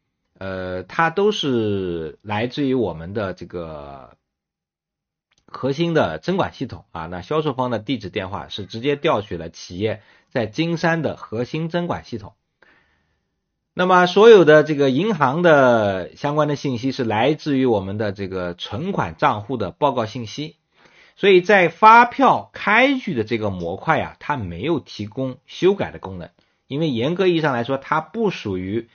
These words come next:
咱们全店发票开具的功能。所以呢，纳税人如果说你需要变更存款账户账号报告信息，那么你要跟，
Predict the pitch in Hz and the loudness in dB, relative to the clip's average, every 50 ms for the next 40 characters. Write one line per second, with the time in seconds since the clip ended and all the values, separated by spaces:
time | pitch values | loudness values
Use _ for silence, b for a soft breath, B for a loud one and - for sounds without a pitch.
0 | b b b b - 90 101 113 - - 104 113 135 147 135 - 156 160 180 160 | b b b b -12 -10 -10 -12 -12 -10 -8 -6 -6 -6 -4 -4 -4 -4 -4 -6
1 | 135 - - - 165 185 226 247 247 - 180 127 101 104 90 101 101 87 82 80 | -6 -8 -8 -6 -4 -2 -2 -2 -2 -2 -4 -4 -4 -6 -8 -8 -8 -8 -10 -12
2 | - _ b b b b b b b b - - 196 202 180 147 151 165 160 B | -16 _ b b b b b b b b 0 4 6 6 6 6 4 2 2 B
3 | B B B B B B 214 214 208 196 - 165 151 135 123 160 208 220 156 120 | B B B B B B 4 4 4 4 4 2 0 2 2 0 2 2 0 0
4 | - 127 120 107 95 85 - - 165 160 127 107 - - 143 123 123 117 123 123 | 0 -2 -4 -4 -4 -6 -4 -2 0 2 2 2 0 -2 -2 -2 -2 -4 -6 -6
5 | 127 120 - - 117 151 156 - 135 85 76 - _ _ _ _ _ - 175 156 | -6 -8 -10 -10 -8 -8 -6 -6 -6 -8 -8 -12 _ _ _ _ _ -2 0 0
6 | 127 110 104 104 - - - - _ 156 135 123 117 127 104 - - 147 123 117 | 0 -2 -6 -8 -10 -12 -12 -8 _ -4 -4 -4 -4 -4 -6 -2 0 0 0 2
7 | 117 110 104 104 - 110 104 - - 127 120 - _ b b b b b b b | 0 -2 -4 -6 -8 -14 -14 -12 -12 -12 -12 -14 _ b b b b b b b
8 | b b b b b b b b b b 156 165 180 175 139 117 127 143 147 - | b b b b b b b b b b -2 0 0 0 2 2 0 0 -2 -2
9 | - 196 202 202 202 202 202 190 - | -2 -2 -2 0 -2 -2 -4 -6 -8